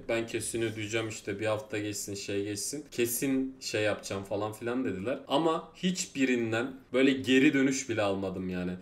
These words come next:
"Kanka böyle böyle ama kendimi kurtaramadım işte şöyle böyle bile," demediler.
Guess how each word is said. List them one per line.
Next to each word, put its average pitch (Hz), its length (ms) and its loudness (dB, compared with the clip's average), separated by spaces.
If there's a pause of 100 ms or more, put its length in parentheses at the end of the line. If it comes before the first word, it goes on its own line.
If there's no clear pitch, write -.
"Kanka 123 400 0
böyle 117 260 4
böyle 120 220 4
ama 110 240 0
kendimi 107 420 -4
kurtaramadım 104 680 -4
işte 95 280 -8
şöyle 101 360 -4
böyle 110 280 -2
bile," 98 260 -4
demediler. 92 580 -2